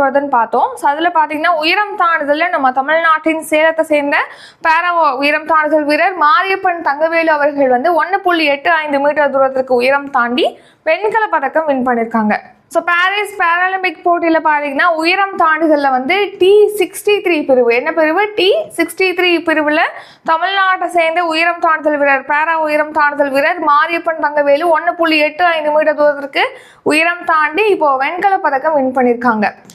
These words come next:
So, இவர் பாத்தீங்கன்னா, இதே பிரிவுல வந்து மற்றொரு இந்திய வீரரான சரத்குமார் என்பவர் பாத்தீங்கன்னா, ஒண்ணு புள்ளி எட்டு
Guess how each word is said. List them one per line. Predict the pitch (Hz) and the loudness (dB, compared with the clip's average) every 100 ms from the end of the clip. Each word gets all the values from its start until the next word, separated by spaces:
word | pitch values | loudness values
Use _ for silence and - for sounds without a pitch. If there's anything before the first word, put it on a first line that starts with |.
| _ _ 320 | _ _ 0
So, | 320 311 | 2 2
இவர் | 320 392 381 | 2 0 2
பாத்தீங்கன்னா, | 339 330 359 415 349 - 285 | -2 -2 0 2 2 0 0
இதே | 339 427 453 | 2 0 0
பிரிவுல | 370 349 330 302 | 0 2 2 0
வந்து | 311 403 381 | -2 -2 0
மற்றொரு | 311 403 440 427 370 320 | -2 0 2 2 0 -2
இந்திய | 330 349 349 320 | 0 2 2 2
வீரரான | 320 311 285 277 359 698 - - - 370 | 2 2 0 0 -2 -4 -10 -20 -6 -2
சரத்குமார் | 370 466 466 392 381 359 330 | 0 -2 -4 -2 2 2 0
என்பவர் | 302 302 294 294 | 0 0 2 0
பாத்தீங்கன்னா, | 285 277 294 370 494 - - _ - | -2 -2 -2 0 -2 -8 -20 _ -2
ஒண்ணு | 339 427 466 392 | 0 0 0 0
புள்ளி | 370 403 403 294 311 | 2 2 0 0 0
எட்டு | 311 427 | 0 0